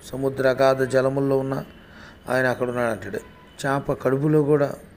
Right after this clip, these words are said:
ధ్యాన్-, యోనా గారు ధ్యానించాడు అని బైబిల్లో ఉంది. ఆయన కనుదృష్టి లోకమంతటా సంచారం చేస్తుంది.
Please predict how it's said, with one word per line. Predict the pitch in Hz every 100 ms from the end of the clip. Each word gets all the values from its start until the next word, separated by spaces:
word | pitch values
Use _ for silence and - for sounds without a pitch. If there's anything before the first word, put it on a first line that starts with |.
| - 117
ధ్యాన్-, | 127 135 147 - 123 127 127 - 127
యోనా | 131 139 143
గారు | 135 127
ధ్యానించాడు | 117 117 131 139 147 127 135 127
అని | 123
బైబిల్లో | 117 120 110 110
ఉంది. | 104 92 - - - - - - - - - - - - -
ఆయన | - 120 120
కనుదృష్టి | - 135 143 147 -
లోకమంతటా | 139 139 147 147 143 135 - 131
సంచారం | - 127 - 135 127 -
చేస్తుంది. | 123 - 110 98